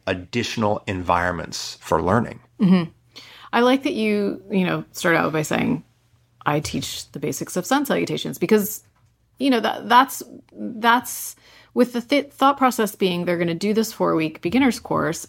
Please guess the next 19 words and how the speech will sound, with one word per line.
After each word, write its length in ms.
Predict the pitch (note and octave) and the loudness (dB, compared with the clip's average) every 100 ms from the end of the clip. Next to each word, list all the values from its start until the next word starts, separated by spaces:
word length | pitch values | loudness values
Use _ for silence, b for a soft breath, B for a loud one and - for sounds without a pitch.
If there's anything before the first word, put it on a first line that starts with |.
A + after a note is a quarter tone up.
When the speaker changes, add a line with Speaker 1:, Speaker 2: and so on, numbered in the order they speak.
| - | -2
Speaker 2:
and 140 | F3+ | 2
then 380 | F#3 F#3 F#3+ F#3+ b b b b _ - | 4 4 2 0 b b b b _ -4
they're 120 | C#4+ | 0
gonna 120 | G4+ | 2
be 80 | G#3 | 0
kinda 220 | - F#3 | 0 0
on 160 | - F3 | 2 0
their 160 | F3 | 0
own 320 | A3+ C#4 F#3+ - | 2 2 2 2
to, 60 | |
Speaker 1:
Yes. 220 | G#2 - | 2 2
Speaker 2:
to 120 | - F#3 | -6 -2
try 240 | F#3+ F3+ | 0 2
a 60 | F3 | 0
mixed 240 | E3+ - | -4 -4
level 200 | E3+ D#3 | -4 -4
class, 540 | - C#4+ A3 E3 - - | -2 2 2 0 -4 -4
and 100 | F#3 | -4
it, 120 | F3+ | -4